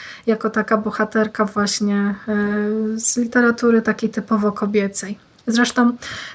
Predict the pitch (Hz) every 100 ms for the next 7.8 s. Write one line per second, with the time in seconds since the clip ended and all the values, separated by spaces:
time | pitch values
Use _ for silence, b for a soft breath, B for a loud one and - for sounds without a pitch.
0 | - - 226 254 247 247 240 240 226 -
1 | 233 226 240 220 214 214 214 - 214 208
2 | - 214 214 208 208 - 220 - - 214
3 | 226 214 220 208 208 202 - - 208 208
4 | 208 208 214 214 208 202 - 247 240 226
5 | 220 214 214 214 214 B 220 208 208 208
6 | 208 202 226 233 226 226 - - 233 233
7 | 269 220 196 196 196 196 196 196